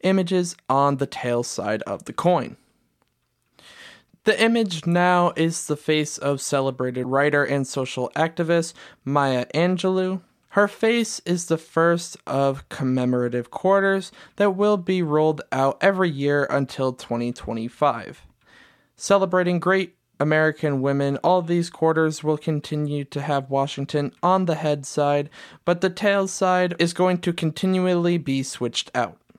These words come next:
Other women that will be featured on these quarters in twenty twenty-two include scientist and astronaut Sally Ride,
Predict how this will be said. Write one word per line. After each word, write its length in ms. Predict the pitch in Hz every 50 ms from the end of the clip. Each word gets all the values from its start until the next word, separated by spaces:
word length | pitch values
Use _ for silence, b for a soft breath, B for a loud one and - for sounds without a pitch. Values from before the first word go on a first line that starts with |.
| _ _ _ _ _ _ _ _ _ b b b b b b b b b b b b b b b - -
Other 240 | 208 226 214 226 220
women 400 | 202 196 202 208 208 208 202 202
that 280 | 175 185 180 175 143 143
will 220 | 151 165 170 170
be 220 | 151 160 160 156
featured 640 | 151 - - 156 151 147 147 - - 147 147 147 139
on 260 | - 165 185 185 180
these 180 | 175 170 165 -
quarters 460 | - - 143 139 - 143 147 143 -
in 220 | 147 170 185 185
twenty 320 | - - 180 170 165 160 151
twenty-two 800 | - - 147 139 139 139 135 - - 156 147 147 147 139 - -
include 560 | - 147 151 143 - - - 156 156 151 143
scientist 720 | - - 190 196 208 208 208 202 - - 202 196 196 - -
and 140 | 170 156 139
astronaut 640 | 151 151 156 156 - - 156 156 156 156 156 135 131
Sally 400 | - - 151 139 127 123 123 123
Ride, 520 | 123 131 147 160 180 185 190 196 190